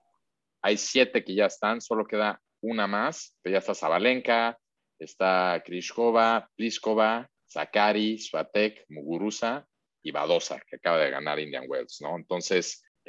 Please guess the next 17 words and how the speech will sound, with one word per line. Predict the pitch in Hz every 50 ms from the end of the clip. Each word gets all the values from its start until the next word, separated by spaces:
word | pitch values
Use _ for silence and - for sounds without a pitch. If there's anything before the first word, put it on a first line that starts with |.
| - _ _ -
muy | - 127 135 147 151
importante | 135 107 - 110 110 - 120 120 110 127 123
hablar | 120 117 113 113 117
de | 113
Guadalajara | 104 98 85 85 - - 107 107 113
porque | - - - 87 85 - 98 92
normalmente | 92 92 98 101 113 123 123 123 123 120 - 123
este | 110 127 110
torneo | - 95 - 90 98 101 104 104 107 101 -
es | - 101 101 -
en | - 107 101
Shenzhen, | - - - 82 80 76 90 95 98 101 101 - -
China, | - - - 101 101 104 110 123 165 220 - _ _ _ _ _ _ _ _ _ _ _
y | - -
estaba | 87 - 113 110 117 110
checando | - - 85 - 104 101 101 104 113 113 107
y | 92 90 87 87 85 _